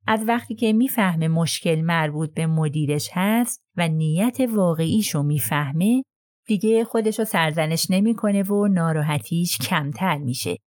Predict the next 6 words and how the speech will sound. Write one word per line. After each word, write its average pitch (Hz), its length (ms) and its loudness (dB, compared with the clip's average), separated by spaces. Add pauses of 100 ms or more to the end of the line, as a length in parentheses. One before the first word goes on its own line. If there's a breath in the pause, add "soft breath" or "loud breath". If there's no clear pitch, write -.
(520)
درسته 277 360 0
که 214 100 -2
اوضاع 175 480 0
براش 156 360 0
فرقی 165 400 0
نکرده 160 800 -2